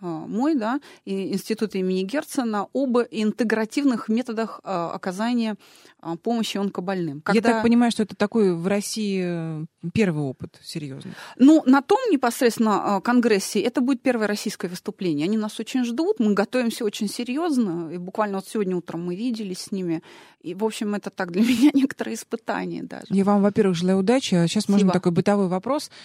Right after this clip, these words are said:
Speaker 2: Всё-таки прям бытовуха, м, из меня прёт. Вот момент, э, соз-, созидания, да, вашего труда и врачей, м, как получилось, э, что вы помогали?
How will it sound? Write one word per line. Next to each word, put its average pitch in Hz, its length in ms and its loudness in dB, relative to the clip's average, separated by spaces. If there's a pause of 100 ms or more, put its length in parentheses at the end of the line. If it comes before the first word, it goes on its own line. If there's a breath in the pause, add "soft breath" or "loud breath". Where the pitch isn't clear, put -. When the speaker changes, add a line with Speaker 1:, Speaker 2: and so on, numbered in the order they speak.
(220 loud breath)
Speaker 2:
Всё-таки - 240 -10
прям 180 180 4
бытовуха, 196 520 0
м, 151 340 -2
из 160 140 -4
меня 165 320 2 (100)
прёт. 170 380 -4 (560 soft breath)
Вот 196 200 -4
момент, 233 600 4
э, 165 500 2
соз-, 190 1080 0
созидания, 202 640 4
да, 220 240 2
вашего 175 640 0 (100)
труда 170 400 0
и 165 200 0
врачей, 196 580 0 (680 loud breath)
м, 165 460 2 (160)
как 240 340 0 (100)
получилось, 190 960 2 (140)
э, 160 520 0 (760)
что - 260 -2
вы 180 300 2
помогали? 202 600 2